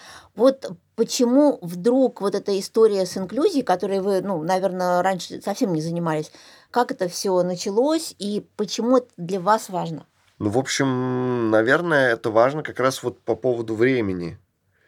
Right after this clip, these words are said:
Speaker 2: То есть мне хочется, э, ну, как бы нет, я щас так сформулирую. Я же и условно обычные <laughs> спектакли тоже ставлю. Ну, то есть в плане просто в театре по-человечески, значит, сделать спектакль.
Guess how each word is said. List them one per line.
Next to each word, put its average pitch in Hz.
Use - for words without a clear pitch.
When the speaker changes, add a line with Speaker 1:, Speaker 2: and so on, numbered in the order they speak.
Speaker 2:
То 113
есть -
мне 113
хочется, 104
э, -
ну, 156
как 127
бы 127
нет, 117
я 113
щас -
так 104
сформулирую. 87
Я 127
же 135
и 127
условно 120
обычные 117
<laughs> -
спектакли -
тоже 120
ставлю. 87
Ну, 113
то 113
есть 101
в -
плане 98
просто 139
в -
театре 127
по-человечески, 107
значит, 98
сделать 107
спектакль. -